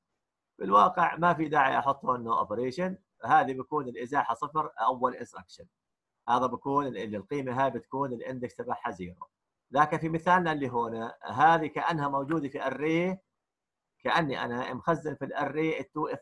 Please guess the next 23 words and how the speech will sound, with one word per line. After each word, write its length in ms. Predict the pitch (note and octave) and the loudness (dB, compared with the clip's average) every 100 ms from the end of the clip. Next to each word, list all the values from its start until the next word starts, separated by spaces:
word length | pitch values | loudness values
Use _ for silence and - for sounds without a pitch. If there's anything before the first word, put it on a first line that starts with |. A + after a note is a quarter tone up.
| - | -2
مرتين. 400 | C3 - G2+ - _ _ _ _ _ - | -2 -2 -12 -12 _ _ _ _ _ -18
أوكي؟ 480 | F#2+ - A2+ C#3 D#3 - _ _ _ | -16 -6 -4 -4 -6 -12 _ _ _
مرة 280 | G#2 C3 C3+ | 0 2 4
هون 440 | C3 D3+ F3+ A3 - _ _ _ _ _ _ _ _ _ _ _ _ _ _ _ _ _ _ _ _ _ _ _ | 6 8 8 6 -2 _ _ _ _ _ _ _ _ _ _ _ _ _ _ _ _ _ _ _ _ _ _ _
ومرة 360 | A#2 C3+ C3 G2+ | 2 4 4 2
هون. 280 | F2 - - _ _ _ _ _ _ _ _ _ _ _ _ _ _ _ _ _ _ _ _ - | -2 -12 -20 _ _ _ _ _ _ _ _ _ _ _ _ _ _ _ _ _ _ _ _ -16
بسبب 280 | F#3 C#3+ A#2+ | -8 -6 -4
النو 360 | A#2+ B2 C3 | -4 2 2
operation 600 | - - A2 F2 - - - | 2 -2 -4 -6 -12 -20 -14
اللي 140 | G#2+ G2+ | -8 -6
عندي. 320 | F2 E2 - _ - - _ _ _ - | -6 -10 -18 _ -20 -20 _ _ _ -4
ثم 200 | F3 D3 | 0 0
في 180 | C3 A#2 | 0 -4
عندي 180 | A2+ | -4
مثلًا 260 | G#2+ G#2 G#2 | -6 -6 -8
زيرو 340 | F#2+ G#2 G2 | -6 -6 -6
وان 360 | F#2+ G#2+ A2+ - | -2 -2 -4 -6
وزيرو، 680 | F#2 F2+ G2+ G2 F#2+ F#2+ F2+ | -8 -6 -6 -4 -2 -2 -2
آه، 320 | F2 E2 E2+ | -2 -2 0
وإيت 380 | E2+ D#2 F#2+ F#2+ | 2 2 0 0
ناين 240 | G2+ F#2+ | 2 2
إلى 220 | D2 - | 0 -4
آخره. 300 | - - - | -8 -12 -16